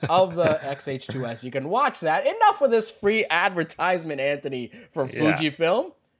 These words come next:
Speaker 1: What's
Speaker 2: Let's
Speaker 1: going
Speaker 2: move,
Speaker 1: on here?
Speaker 2: let's, let's move on to the most exciting part of the show.
Speaker 1: Our
Speaker 2: That
Speaker 1: favorite
Speaker 2: is
Speaker 1: part of the show.
Speaker 2: our creator draft picks.
Speaker 1: Creator draft picks. This is the part of the show, if you're not familiar,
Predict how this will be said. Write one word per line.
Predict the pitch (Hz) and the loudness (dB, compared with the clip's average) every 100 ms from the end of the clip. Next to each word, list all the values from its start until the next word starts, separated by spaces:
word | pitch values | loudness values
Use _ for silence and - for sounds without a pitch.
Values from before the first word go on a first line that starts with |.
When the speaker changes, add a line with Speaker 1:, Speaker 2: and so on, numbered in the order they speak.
| _ - | _ -6
Speaker 1:
What's | 381 - | -6 0
Speaker 2:
Let's | 254 | 2
Speaker 1:
going | 175 | 4
Speaker 2:
move, | 143 151 | 2 0
Speaker 1:
on | |
here? | 147 190 254 285 | -2 -4 -4 -6
Speaker 2:
let's, | 135 151 156 - - | -4 -2 -2 -8 -6
let's | 143 147 | -6 -4
move | 160 151 | -2 0
on | 147 147 | 0 -2
to | 151 | -6
the | |
most | 151 156 - | -4 -4 -4
exciting | 151 165 151 147 | -4 -2 -2 -2
part | 151 143 | -2 0
of | 143 | -2
the | |
show. | - 139 147 170 - _ | 0 2 2 0 -6 _
Speaker 1:
Our | 247 | -2
Speaker 2:
That | 262 131 | 2 2
Speaker 1:
favorite | 147 160 | 4 2
Speaker 2:
is | 160 | 2
Speaker 1:
part | 147 | -2
of | 131 | -4
the | |
show. | - 104 82 - _ _ _ _ | -10 -10 -12 -20 _ _ _ _
Speaker 2:
our | 123 127 135 147 156 _ - | -4 0 0 -2 -6 _ -14
creator | - 127 123 127 127 | -4 0 2 0 0
draft | 117 90 - - | 0 0 -2 -6
picks. | 76 - - | -8 -10 -18
Speaker 1:
Creator | - - 170 180 220 233 240 | -16 -14 -4 -2 0 -2 -4
draft | 165 135 123 131 - | -6 -6 -6 -8 -10
picks. | 135 135 | -10 -4
This | - | -4
is | 311 | -2
the | 294 | -2
part | 226 196 | -2 -2
of | |
the | 165 | -2
show, | 185 | -4
if | 175 | -4
you're | 175 | -4
not | 214 208 | -4 -6
familiar, | 165 147 143 139 | -6 -4 -2 -4